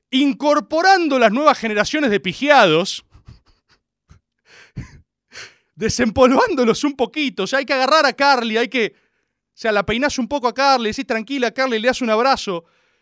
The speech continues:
le decís, "Todo va a estar bien". Carly te dice, "¿Qué significa que vamos a ganar?". <laughs> Oh, no, Carly, no, no.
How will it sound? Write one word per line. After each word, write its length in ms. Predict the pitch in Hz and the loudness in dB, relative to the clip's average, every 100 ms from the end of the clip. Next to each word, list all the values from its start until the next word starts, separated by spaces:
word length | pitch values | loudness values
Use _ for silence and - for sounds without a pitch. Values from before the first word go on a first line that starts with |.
| _ | _
le 100 | 165 | -10
decís, 180 | 180 254 | -8 -6
"Todo 220 | 277 269 | -2 2
va 60 | 247 | 0
a 20 | |
estar 240 | - 233 | 0 -2
bien". 320 | 220 269 254 208 | 0 0 0 0
Carly 240 | 254 240 | -2 -2
te 80 | 240 | -6
dice, 180 | 240 240 | -8 -6
"¿Qué 120 | 311 | -6
significa 420 | 277 226 240 214 | -4 -4 -2 -2
que 80 | 170 | 0
vamos 240 | 247 226 | -2 -2
a 60 | 202 | -2
ganar?". 280 | 190 277 - | 0 0 0
<laughs> 40 | - | 0
Oh, 340 | - - 208 - | 0 0 -2 -2
no, 340 | 180 208 233 151 | -4 0 0 0
Carly, 460 | 151 165 143 135 | 0 0 -2 -10
no, 300 | 123 175 208 - | -10 -10 -10 -10
no. 240 | 180 170 | -12 -12